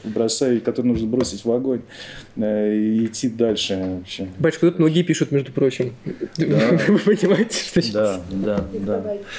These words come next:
Speaker 1: Но щас на пикселе, а я потом подумал, ну, хоро-, хороший образ ветхости, вот, да, ветхости вот этого,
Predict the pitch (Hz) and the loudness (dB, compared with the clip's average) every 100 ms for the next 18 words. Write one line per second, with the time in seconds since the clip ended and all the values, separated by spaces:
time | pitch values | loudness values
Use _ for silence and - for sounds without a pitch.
0 | - 127 156 147 143 139 180 165 - 110 | 0 2 4 2 2 0 0 0 2 2
1 | 117 131 131 135 135 107 127 127 139 131 | 4 2 2 2 4 4 4 2 0 0
2 | 143 151 123 110 98 95 - - 98 95 | 0 0 0 0 0 -2 -6 -8 -4 2
3 | 123 - 117 - 104 101 98 92 101 98 | 2 2 -2 -2 0 0 0 0 0 2
4 | 117 - 98 - 95 98 95 95 95 92 | 0 -2 -6 -2 0 0 0 0 0 -2